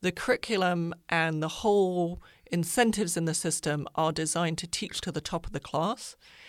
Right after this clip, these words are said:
And it's, and, you know, so in some data in India, um, you can see that, uh, you know, in ninth grade,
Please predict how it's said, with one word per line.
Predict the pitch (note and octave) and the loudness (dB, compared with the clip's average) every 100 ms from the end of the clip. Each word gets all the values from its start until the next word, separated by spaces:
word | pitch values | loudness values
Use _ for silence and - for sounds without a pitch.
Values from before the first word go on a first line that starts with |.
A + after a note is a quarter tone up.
| - - | -20 -6
And | - F3 | 0 0
it's, | F3 - - - - _ _ | 0 -2 -4 -14 -20 _ _
and, | F3+ D#3+ D#3+ D#3+ E3 E3 - _ _ _ _ _ _ _ _ _ _ | 2 2 2 0 -2 -4 -8 _ _ _ _ _ _ _ _ _ _
you | - | -2
know, | F3 - | 0 0
so | - F#3 | 4 6
in | F#3 F3+ | 6 4
some | - F#3+ | 2 4
data | G3+ G#3 - F#3+ | 6 6 4 4
in | F3 | 6
India, | F3 E3+ E3 D3 D3 - - - | 6 6 6 4 2 -2 -6 0
um, | D3+ C#3 C#3 C#3+ D#3+ - | 2 2 2 -2 -6 -8
you | E3+ D#3 | -6 -4
can | F3 D3+ | -4 -2
see | D3 - F3 D#3+ | 0 2 2 2
that, | D3+ C#3+ - - - - - - _ _ - | 0 0 -4 -8 -12 -14 -20 -20 _ _ -4
uh, | - - - - - | -2 -2 -6 -8 -2
you | E3+ | 0
know, | D3+ | 2
in | E3 E3+ | 4 4
ninth | G3 G#3 - - | 4 2 -2 -4
grade, | F#3+ E3+ D3+ C#3+ D3 D3 | 4 6 6 4 0 -6